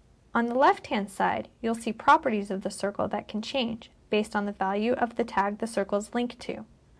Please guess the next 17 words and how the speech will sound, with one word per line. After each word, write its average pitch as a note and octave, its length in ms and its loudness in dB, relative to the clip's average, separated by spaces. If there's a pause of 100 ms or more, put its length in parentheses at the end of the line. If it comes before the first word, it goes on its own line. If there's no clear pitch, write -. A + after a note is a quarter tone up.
(300)
On G#3+ 120 4
the G3 120 4
right-hand G#3+ 520 4
side - 400 -2
are - 160 4
operator G#3 520 4
actions. - 640 -10 (500)
You A#3+ 160 2
can B3+ 180 -4
configure D4+ 520 0
this C4+ 160 0
button A3 280 0
to G#3+ 120 -8
turn G3+ 220 -2
on F3+ 100 0
a F#3 80 -2
valve, B3 540 6